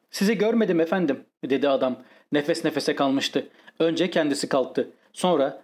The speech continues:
Graham'a kalkması için yardımcı oldu. "Canınız acıdı mı efendim?" Havalandırmadan gelen sesler bir şeyin kırıldığını işaret ediyordu. Graham'ın yakınından geçen küçük metal parça bir süre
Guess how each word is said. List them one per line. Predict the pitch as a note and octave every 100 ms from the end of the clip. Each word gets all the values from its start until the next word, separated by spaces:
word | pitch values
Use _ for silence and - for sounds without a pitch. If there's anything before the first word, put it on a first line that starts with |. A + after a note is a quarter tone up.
| -
Graham'a | C#3+ E3+ E3 D#3+
kalkması | - C#3+ D3 F#3+
için | E3+ F#3
yardımcı | F3+ D#3 D3 C#3 C#3+
oldu. | B2+ B2 - _ _ _ -
"Canınız | E3+ G#3 G#3 G#3
acıdı | E3+ E3+ F#3+
mı | F3+
efendim?" | C3+ D#3 C#3+ A#2+ - _ _ -
Havalandırmadan | D3 D#3 D#3+ D#3+ E3 D#3+ E3+ G3
gelen | D3+ C3
sesler | A#2+ D3 - E3 - - _
bir | F3
şeyin | F#3 F#3+ G3+
kırıldığını | G#3 F#3 E3 D#3 F#3
işaret | E3 D#3 C#3+
ediyordu. | C3+ C3 C3+ B2 A#2+ - _ _ -
Graham'ın | D#3+ D#3+ D3+ C#3 B2+
yakınından | C#3+ E3+ D#3 D3 D#3+
geçen | D3+ D3+ B2+
küçük | - - F#3+
metal | D3 C#3 E3+ E3+
parça | D3+ - D3+ - _ -
bir | C#3 G#3
süre | G#3 - -